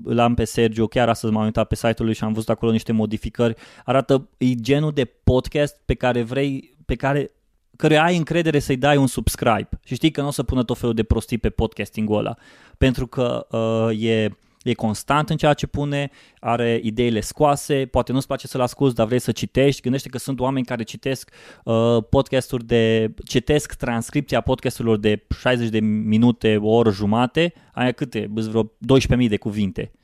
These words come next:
Citesc chestia asta pe online. Și atunci, părerea mea e că trebuie să profiți în momentul de față de orice înseamnă, uh, audio, video, text, foto,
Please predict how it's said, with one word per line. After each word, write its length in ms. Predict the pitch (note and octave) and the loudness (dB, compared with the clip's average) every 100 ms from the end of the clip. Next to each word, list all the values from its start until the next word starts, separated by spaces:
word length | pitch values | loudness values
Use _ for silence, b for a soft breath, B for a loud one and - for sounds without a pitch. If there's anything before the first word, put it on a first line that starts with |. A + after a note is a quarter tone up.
| _ | _
Citesc 460 | - A#2 D3 D3 - _ _ _ | -8 -2 0 -2 -8 _ _ _
chestia 280 | - C3 A#2+ | -8 -6 -2
asta 140 | A2 - | -2 -4
pe 140 | G#2+ | -4
online. 340 | G#2 G#2 G#2 - b b b | -2 -2 -4 -10 b b b
Și 140 | - | -6
atunci, 320 | B2+ D#3+ E3+ D#3+ D3+ - B B B - | -2 -2 0 0 0 -4 B B B 0
părerea 460 | C3 C#3+ E3 D#3+ | 2 4 2 0
mea 240 | D3+ D3+ C#3 | -2 -2 -2
e 80 | C#3 | -2
că 180 | C#3 B2+ - | -2 -4 -4
trebuie 320 | - F3 E3+ | -2 0 2
să 140 | D3 C3 | 0 0
profiți 400 | - A#2+ D#3 - | -2 0 -2 0
în 60 | |
momentul 280 | C3 C3+ C#3 | 0 0 -2
de 60 | A#2+ | -4
față 320 | - B2 - | 0 -2 -2
de 160 | G#2+ - | -6 -2
orice 420 | C3+ D3 C#3+ - | 4 4 4 0
înseamnă, 840 | B2+ A2+ - A#2+ A2+ A2 G#2+ G#2+ G#2+ A#2 | -2 -2 -2 -4 -2 -2 -2 -4 -8 -6
uh, 340 | G#2 G#2 G#2 | -4 -4 -6
audio, 600 | - G#2+ A2 G#2+ B2 D#3+ - _ _ _ _ _ - | -2 2 2 4 2 0 -2 _ _ _ _ _ -12
video, 480 | C3 C3+ D3+ E3+ F3 _ _ _ _ | -8 0 2 2 -2 _ _ _ _
text, 520 | D3+ - - - - _ _ | -2 -2 -8 -18 -20 _ _
foto, 540 | - - A2 - F3+ | -6 2 2 4 0